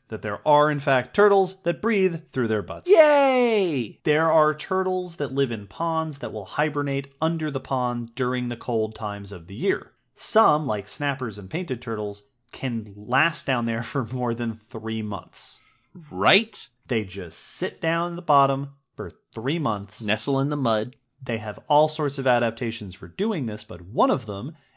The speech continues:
Speaker 1: is that they have a highly vascularized cloaca, which means lots of blood vessels flowing through the skin, which allows the, them to passively absorb oxygen.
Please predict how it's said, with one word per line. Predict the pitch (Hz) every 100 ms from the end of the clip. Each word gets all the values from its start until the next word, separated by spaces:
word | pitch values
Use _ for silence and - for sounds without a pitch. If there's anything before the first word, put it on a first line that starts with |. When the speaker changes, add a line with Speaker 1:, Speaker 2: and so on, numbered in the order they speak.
| -
Speaker 1:
is | 123 113
that | 120 117
they | 113
have | 110 110 98
a | 92 95
highly | - 135 143 151 170 180
vascularized | 120 117 113 110 - 131 135 120 92 92 98 - _ -
cloaca, | - 160 240 202 92 82 - _ -
which | 117 113
means | 110 101 92
lots | 90 92 110 151 170 170
of | 131
blood | 135 123
vessels | 123 - 165
flowing | - 127 117 107
through | 104
the | 87
skin, | - - 220 226 - _ _ _ _ -
which | 120 117
allows | 104 120 123 120 113 117
the, | 120 110 -
them | 117 110 110
to | - 104
passively | - - 147 143 139 143 127 135 127 120 117 _ _ _
absorb | 143 135 107 117 110 104 98 135
oxygen. | 139 - 92 - -